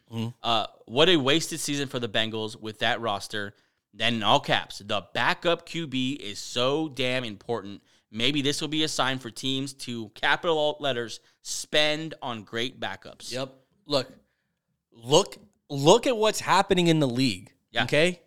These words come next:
Speaker 1: Look who the, the, the Giants have to start. Look who the, look who the Jets have to start. Look who the
Speaker 2: Right.
Speaker 1: Browns have to start. It's, quarterback's already hard to pick. Now you need to get two of 'em.
Speaker 2: Right.
Speaker 1: One you gotta pay a lot. The other one you have to pay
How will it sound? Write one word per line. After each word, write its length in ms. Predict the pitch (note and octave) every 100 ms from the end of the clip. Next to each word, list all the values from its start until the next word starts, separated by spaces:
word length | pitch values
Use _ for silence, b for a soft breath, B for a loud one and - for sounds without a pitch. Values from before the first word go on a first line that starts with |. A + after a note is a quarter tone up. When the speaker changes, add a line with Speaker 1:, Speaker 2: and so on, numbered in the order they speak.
| _ _ _
Speaker 1:
Look 180 | B2 F3
who 160 | G#3 G#3+
the, 280 | F#3+ C3+ - b b
the, 160 | - C3+ - -
the 200 | D3 B2
Giants 480 | A#2+ C3+ D3+ C#3+
have 160 | C3 A#2+
to 80 | G#2+
start. 260 | - F#2+
Look 180 | F#2+ C3+
who 140 | - D#3+
the, 160 | E3
look 360 | D3 - D3 D3
who 60 | E3
the 80 |
Jets 340 | D#3 E3 E3+ E3+
have 220 | C#3+ A2+
to 80 | G#2
start. 160 | - B2
Look 80 |
who 40 | D#3
the 80 | D#3+
Speaker 2:
Right. 80 | G#2+
Speaker 1:
Browns 280 | D#3+ E3+
have 80 | C#3+
to 80 | A2
start. 320 | - F#2+ E2 - _ _ _ _ _ _ -
It's, 440 | C3 C3+ - - _ _ _ _ _ _
quarterback's 320 | - G#3 A#3+ -
already 200 | F3 F3
hard 420 | - D3 E3+ F3+
to 80 | F3+
pick. 400 | B2 D#3 F#3+ - _ _ _ _ _
Now 240 | A2 C3+ G3+
you 100 | F3
need 140 | E3
to 60 | D3+
get 140 | C3
two 200 | - C3
of 80 | G2
'em. 60 | D#2+ _ _ _ _
Speaker 2:
Right. 180 | F2+ - _
Speaker 1:
One 200 | A#2+ D#3
you 60 | G#3+
gotta 160 | A#3 A3
pay 180 | G3
a 60 | F#3
lot. 200 | D3+ D#3
The 100 | D3
other 100 | D#3
one 80 | F3+
you 60 |
have 60 | C#3+
to 40 |
pay 340 | C3+ D#3+ C3+